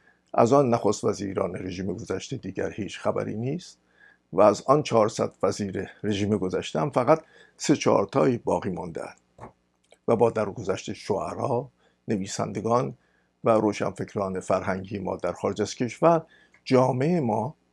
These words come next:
در اینجا تهی شد از حضور عده‌ای از شخصیت‌هایی که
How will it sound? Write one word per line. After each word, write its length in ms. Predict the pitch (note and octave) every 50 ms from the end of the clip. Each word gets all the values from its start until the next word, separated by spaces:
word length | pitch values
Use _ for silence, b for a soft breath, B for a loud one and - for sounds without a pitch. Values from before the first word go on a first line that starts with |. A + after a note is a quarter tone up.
| _ _
در 140 | - A#2 G#2+
اینجا 480 | G#2 G2+ G2 F#2 A2+ G#2+ A2 G#2 - _ _ _
تهی 360 | - A#2 G#2 G#2 D3 F3 F3+
شد 320 | E3 - C3+ B2+ B2+ - b b b b b b b b
از 220 | - A#2 A2 - -
حضور 380 | - A#2+ A2+ G2 C3 D3 D3 C#3+
عده‌ای 420 | - - G#2+ - - A2+ G#2+ G#2+
از 200 | F#2+ F#2+ F#2+ -
شخصیت‌هایی 760 | - - F#2+ F#2 - - G#2+ F#2+ F#2+ - - A2 C3+ C#3+ C#3+
که 240 | C#3 - - D#3 C3